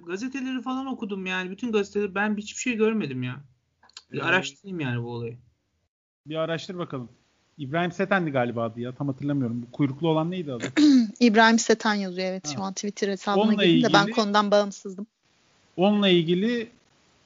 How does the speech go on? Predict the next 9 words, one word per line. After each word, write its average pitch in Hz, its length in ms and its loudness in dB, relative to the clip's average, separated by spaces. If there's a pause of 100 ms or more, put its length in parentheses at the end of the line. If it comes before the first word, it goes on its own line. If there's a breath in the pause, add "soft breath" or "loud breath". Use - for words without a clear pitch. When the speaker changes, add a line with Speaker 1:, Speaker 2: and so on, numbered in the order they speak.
(140)
Speaker 2:
insan 160 480 2
kaçakçılığı 180 720 0
suçundan 175 640 -4
hakkında 175 460 -2
soruşturma 180 640 -2
başlattı 180 220 6
Speaker 1:
Allah 202 500 4
Speaker 2:
diye 165 120 4
Speaker 1:
Allah. 113 680 -6